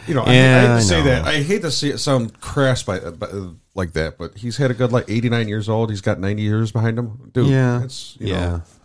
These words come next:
Speaker 2: No, I get it. I get
Speaker 1: And
Speaker 2: what
Speaker 1: I, I
Speaker 2: you're
Speaker 1: understand
Speaker 2: saying.
Speaker 1: he was probably an icon some, in somebody's book,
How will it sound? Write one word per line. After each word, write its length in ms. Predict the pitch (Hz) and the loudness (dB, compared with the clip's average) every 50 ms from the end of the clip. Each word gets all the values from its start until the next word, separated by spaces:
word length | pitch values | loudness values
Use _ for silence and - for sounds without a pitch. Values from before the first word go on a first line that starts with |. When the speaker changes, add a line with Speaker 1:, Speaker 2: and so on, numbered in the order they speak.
| _ _ _ _ _ _ _ _ _ _ _ _ _ _ | _ _ _ _ _ _ _ _ _ _ _ _ _ _
Speaker 2:
No, 120 | - 220 214 | 2 4 6
I 120 | 202 214 | 6 6
get 220 | 196 156 113 101 90 | 6 4 4 4 4
it. 20 | |
I 60 | 98 | 4
get 80 | 117 147 | 4 4
Speaker 1:
And 80 | 143 147 | 4 4
Speaker 2:
what 100 | - - | 4 4
Speaker 1:
I, 60 | 139 | 4
I 40 | 139 | 4
Speaker 2:
you're 80 | 139 151 | 4 4
Speaker 1:
understand 220 | 147 135 - - | 4 2 2 2
Speaker 2:
saying. 120 | 139 123 113 | 2 2 2
Speaker 1:
he 80 | 113 | 2
was 120 | 107 101 - | 0 0 -2
probably 520 | - 117 110 104 101 98 95 92 90 87 | 0 0 0 2 2 0 0 -2 -2 -2
an 140 | 85 85 71 | -2 -4 -2
icon 480 | 82 90 92 - 101 95 90 90 87 | -4 -4 -4 -4 -4 -4 -4 -4 -6
some, 280 | - - 90 87 90 - - | -8 -8 -10 -10 -10 -10 -10
in 180 | 82 82 80 78 | -10 -10 -8 -8
somebody's 420 | - - 90 87 85 85 87 85 80 | -6 -4 -2 0 2 2 2 0 0
book, 340 | - 82 85 92 - - | 0 0 0 0 0 -4